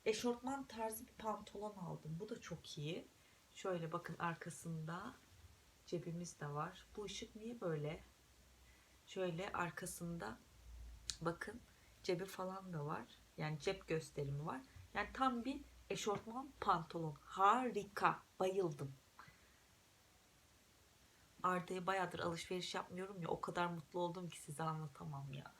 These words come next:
Sonra şöyle bir yelek aldım. Aslında bunlardan alakasız ama bu her şeyin üstüne olabilecek bir yelek. Şöyle. Arkası da şöyle. Arka desenleri çok iyi.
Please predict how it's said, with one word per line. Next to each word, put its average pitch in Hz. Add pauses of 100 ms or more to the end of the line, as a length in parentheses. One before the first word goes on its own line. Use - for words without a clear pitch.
(1300)
Sonra 311
şöyle 302
bir 285
yelek 285
aldım. 196
Aslında 240
bunlardan 240
alakasız 233
ama 240
bu 233
her 247
şeyin 233
üstüne -
olabilecek 190
bir 156
yelek. 143
Şöyle. 151 (960)
Arkası 185
da 190
şöyle. 175
Arka 180
desenleri 175
çok -
iyi. 147